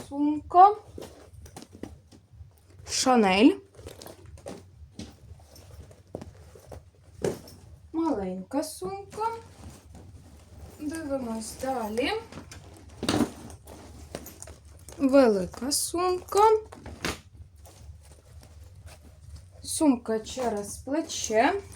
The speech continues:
Дольче Габбана. Рюкзачок.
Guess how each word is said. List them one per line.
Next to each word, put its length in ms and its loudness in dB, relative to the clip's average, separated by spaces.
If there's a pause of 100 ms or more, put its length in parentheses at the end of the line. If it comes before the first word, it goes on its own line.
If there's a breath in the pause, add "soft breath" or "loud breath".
(760)
Дольче 440 6
Габбана. 680 2 (2750)
Рюкзачок. 1120 4